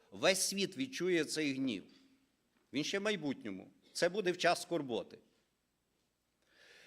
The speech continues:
І коли ми говоримо за спасіння від цього гніву, де є безпечне ме-, місто, місце, вибачте, давайте ми згадаємо часи Ноя.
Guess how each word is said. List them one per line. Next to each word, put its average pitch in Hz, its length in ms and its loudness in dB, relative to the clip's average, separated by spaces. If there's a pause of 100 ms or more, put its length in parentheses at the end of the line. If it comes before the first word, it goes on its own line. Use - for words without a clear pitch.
І 185 320 8 (320)
коли 196 260 8
ми 196 120 8
говоримо 180 640 10
за 131 400 6 (720)
спасіння 175 960 2 (140)
від 165 220 2
цього 160 360 10
гніву, 139 640 0 (560)
де 185 260 8
є 190 200 8
безпечне 160 680 4
ме-, 202 320 2
місто, 147 480 0 (480)
місце, 185 360 2
вибачте, 131 540 4 (240)
давайте 208 400 6
ми 180 120 6
згадаємо 175 600 6
часи 160 360 0
Ноя. 113 360 0